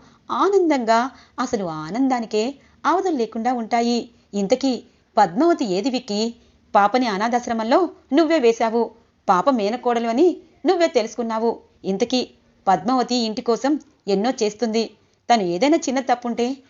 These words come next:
మన్నించు అనగానే, నాన్నమ్మ, పద్మావతి పైన కోపం లేదు, కానీ ఇలాంటి పరిస్థితి వస్తుందని తను నేను అన్నాను. పద్మావతి ఎప్పుడూ నా గుండెల్లో కొలువయ్యే ఉంటుంది. పద్మావతి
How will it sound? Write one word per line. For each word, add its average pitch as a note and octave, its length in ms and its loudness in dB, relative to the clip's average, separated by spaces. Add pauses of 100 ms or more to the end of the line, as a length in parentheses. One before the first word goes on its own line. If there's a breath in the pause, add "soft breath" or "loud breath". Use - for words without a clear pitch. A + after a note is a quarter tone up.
(220 soft breath)
మన్నించు B3 520 0
అనగానే, G#3 520 -4 (340)
నాన్నమ్మ, A3+ 420 -2 (460)
పద్మావతి C#4 420 2
పైన B3+ 240 -2
కోపం A#3+ 400 -4
లేదు, A3+ 260 -4 (360)
కానీ G3+ 180 0
ఇలాంటి A3+ 240 -2
పరిస్థితి G#3+ 360 -2
వస్తుందని A3+ 540 -2 (420 soft breath)
తను F#4+ 140 4
నేను C4 220 0
అన్నాను. A#3 420 -6 (440)
పద్మావతి G#3+ 420 -2
ఎప్పుడూ G3+ 420 -2 (280 soft breath)
నా D#4+ 100 6
గుండెల్లో A#3 400 -4
కొలువయ్యే A3+ 440 -2
ఉంటుంది. A3 500 -4 (360 soft breath)
పద్మావతి A3+ 680 0